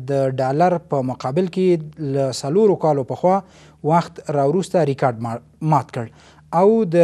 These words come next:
یو ډالر په وړاندې ان یو سلو یولس روپیو ته لوېدلې ده. د یاد هیواد د اقتصادي چارو کارپوهانو ویلي چې د پاکستاني کلدارې د رالوېدلو لوی علت دغه هیواد ته د وارداتو ډېرېدل بولي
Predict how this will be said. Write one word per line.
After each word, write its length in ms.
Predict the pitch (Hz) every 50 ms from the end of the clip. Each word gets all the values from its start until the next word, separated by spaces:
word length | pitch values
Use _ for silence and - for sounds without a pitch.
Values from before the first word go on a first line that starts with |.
| 160 156 151 156
یو 340 | 156 160 175 202 214 208
ډالر 300 | 190 165 151 143 147 143 135 151
په 40 | 143
وړاندې 500 | 143 160 180 180 180 170 180 180 180 - 160 170
ان 100 | 180 185 175 160
یو 220 | 147 156 170 180
سلو 240 | 170 - 185 175 170
یولس 540 | 156 151 147 147 175 190 180 170 - - - - 156 143
روپیو 320 | 139 127 - 175 170 160
ته 160 | 151 - 165 160
لوېدلې 460 | 151 131 127 120 110 120 110 110 107 113
ده. 80 | 110 - - - - - _ _
د 60 | 131 135
یاد 280 | 135 135 131 131 110
هیواد 280 | 135 131 135 143 147 135
د 60 | 139
اقتصادي 340 | 135 139 - 143 135 147 156
چارو 380 | 151 - 175 180 180 180 180 180 170 175 -
کارپوهانو 640 | 165 151 139 - - 143 135 127 175 202 202 185 160 143 135
ویلي 380 | 131 127 127 151 190 214 233 202
چې 180 | - - 202 175 - - - - _ _ _ _ - 147 147
د 120 | 156 151 151
پاکستاني 640 | - 160 160 - 170 - - 175 170 170 185 202 202
کلدارې 460 | - - 160 143 143 160 175 180 170 147 156
د 100 | 147 143 143
رالوېدلو 880 | 139 139 131 131 135 139 131 135 156 180 180 185 180 175 170 175 160 151 143 135 139
لوی 160 | 175 208 202
علت 420 | 180 175 170 170 175 170 170 - - 151 139 151
دغه 140 | 135 135
هیواد 340 | 123 123 127 131 151 185 202
ته 220 | - - 202 175 143 - - - - _ -
د 20 | 185
وارداتو 600 | 180 160 156 143 143 135 143 139 135 - 156 160
ډېرېدل 420 | 147 147 147 143 139 131 139 120
بولي 300 | 113 113 117 117 120 110